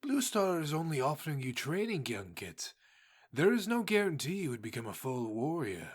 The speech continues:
It might prove too difficult for you. After all, you are used to a comfortable life.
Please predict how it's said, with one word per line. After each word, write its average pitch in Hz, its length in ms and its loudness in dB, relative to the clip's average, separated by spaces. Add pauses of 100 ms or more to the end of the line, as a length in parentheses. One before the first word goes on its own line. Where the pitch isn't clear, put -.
(680)
It 110 200 -6
might 143 320 -2
prove 151 380 -2
too 127 220 -4
difficult 107 540 -4
for 90 280 -10
you. 85 280 -8 (880)
After 117 500 -4
all, 104 480 -8 (540)
you 110 220 -6
are 120 280 -4
used 110 400 -6
to 95 100 -8
a 82 60 -8
comfortable 90 520 -10
life. 92 680 -10